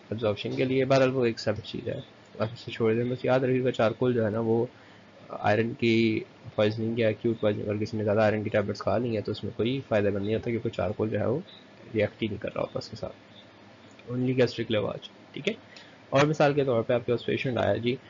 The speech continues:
एक chronic poisoning के साथ, thalassemia का patient है, repetitive आपके पास ट्रांसफ्यूजन हुए जा रहे हैं, ठीक है, तो अब उसको जो है वो क्रॉनिक iron overload हो गया, अब उसका liver failure की तरफ जा रहा है, तो ये सारी चीज़ें होंगी। तो इसमें जो, अ,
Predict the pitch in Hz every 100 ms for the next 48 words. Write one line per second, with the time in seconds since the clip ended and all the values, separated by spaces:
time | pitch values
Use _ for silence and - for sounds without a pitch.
0 | - - 131 - 147 147 127 104 - -
1 | - - - - - - - - - -
2 | - - - 135 131 143 143 143 131 127
3 | 127 127 123 123 135 135 131 135 127 -
4 | 127 117 113 110 113 120 123 120 117 117
5 | 110 110 110 101 113 113 113 120 - -
6 | - - - - - - - - - -
7 | - - 120 120 113 117 113 107 104 98
8 | - 123 120 127 - 120 120 127 139 139
9 | 135 131 131 127 123 127 120 120 - 110
10 | 117 123 120 120 120 123 113 110 107 101
11 | 98 98 101 101 113 117 110 101 - -
12 | 110 131 120 120 117 117 - 120